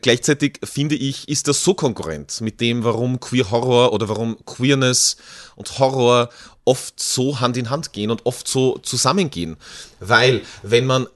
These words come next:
wirklich überlegt, sogar die, die, die sozusagen profansten Slasher. Ich nehme jetzt da, ich meine, Friday the Thirteenth ist natürlich Freitag der Dreizehnte, ein gro-, ein, ein toller Film, eine Ikone des Genres,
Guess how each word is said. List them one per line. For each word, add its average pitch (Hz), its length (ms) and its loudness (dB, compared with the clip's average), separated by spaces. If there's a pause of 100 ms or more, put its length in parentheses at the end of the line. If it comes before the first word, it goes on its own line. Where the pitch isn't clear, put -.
(440)
wirklich 139 440 -4
überlegt, 123 400 0
sogar 120 400 0 (400)
die, 131 120 0
die, 120 160 2
die 117 400 4
sozusagen 117 400 2
profansten 117 520 2
Slasher. 78 340 -6
Ich - 100 -8
nehme 107 160 -4
jetzt - 160 -6
da, 101 140 0
ich - 140 -4
meine, 101 140 -2
Friday 95 260 0
the 90 120 -4
Thirteenth 107 380 -2
ist 104 140 0
natürlich 98 320 -4
Freitag 95 240 -6
der 98 80 -8
Dreizehnte, 98 320 -2
ein 104 80 -4
gro-, 95 260 0
ein, 98 140 0 (560)
ein 101 160 -2
toller 113 240 4
Film, 104 240 -4
eine 104 120 -2
Ikone 113 400 -2
des 101 300 2
Genres, 104 580 0